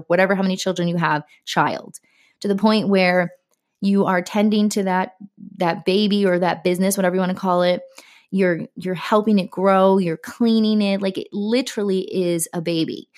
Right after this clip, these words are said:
Because there's a lot of people that jump in and they don't wanna give it a hundred percent, and that falls at the wayside.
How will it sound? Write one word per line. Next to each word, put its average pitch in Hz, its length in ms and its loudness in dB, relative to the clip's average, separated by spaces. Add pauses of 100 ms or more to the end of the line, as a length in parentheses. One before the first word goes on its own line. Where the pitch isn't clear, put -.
(300)
Because 214 200 2
there's 214 160 2
a 220 60 2
lot 226 240 4
of 294 80 -4
people 247 240 0
that 202 180 0
jump 190 340 0
in 165 440 0
and 196 180 2
they 196 80 6
don't 214 200 4
wanna 214 260 4
give 185 180 -2
it 175 60 2
a 185 40 0
hundred 180 320 -4
percent, 156 520 -4 (800)
and 190 160 2
that 185 140 -2
falls 196 240 4
at 208 80 -4
the 208 60 0
wayside. 196 580 -2